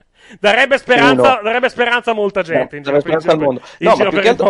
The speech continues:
Speaker 2: più che
Speaker 1: mondo.
Speaker 2: altro, anche perché se
Speaker 1: Vai.
Speaker 2: tu hai visto la live su, quando l'hanno fatto la live su, su Twitter, su, su
Speaker 1: Su Instagram,
Speaker 2: Instagram,
Speaker 1: sì, sì, su Instagram.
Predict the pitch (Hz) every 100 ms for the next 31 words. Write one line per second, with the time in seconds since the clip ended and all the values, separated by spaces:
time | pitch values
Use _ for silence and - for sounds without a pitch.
0 | 175 175 233 214 - - 214 214 175 156
1 | - 156 147 - _ 143 139 135 165 135
2 | 135 131 - 123 127 135 123 117 120 117
3 | - 135 123 120 120 120 120 - 135 123
4 | 120 135 131 120 120 131 120 117 - 135
5 | 120 113 - 131 131 - 131 127 120 131
6 | 127 180 170 160 135 131 151 302 151 131
7 | 135 123 127